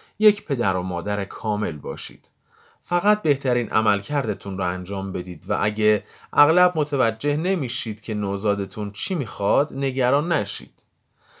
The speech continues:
چیزی که پیوند رو به جای ناایمن تبدیل به پیوند ایمن می‌کنه، کیفیت تعامل و پاسخگویی شما به کودکتون و تلاش شما برای فهمیدن خواسته های اونه.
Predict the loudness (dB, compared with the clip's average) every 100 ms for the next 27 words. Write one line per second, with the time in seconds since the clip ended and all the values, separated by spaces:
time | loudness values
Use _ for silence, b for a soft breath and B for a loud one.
0 | b b -4 0 0 0 0 0 2 2
1 | 2 0 -2 -2 0 2 2 0 0 0
2 | 0 0 -2 -2 -2 -2 0 0 0 -4
3 | -4 -6 -4 -4 -4 -4 -6 -6 -6 -4
4 | -4 -4 -8 -8 -4 -2 -2 -4 b b
5 | b -4 -4 -4 2 2 2 -2 4 4
6 | 4 2 -2 0 0 0 -2 -4 -6 -8
7 | -6 -4 -4 -4 -4 -2 -2 -4 -6 -4
8 | -4 -4 -6 -4 -4 -4 0 4 4 2
9 | -4 -2 0 2 2 2 2 2 2 B
10 | B B 0 2 0 0 0 0 2 2
11 | 2 -2 0 0 -2 -4 -6 -8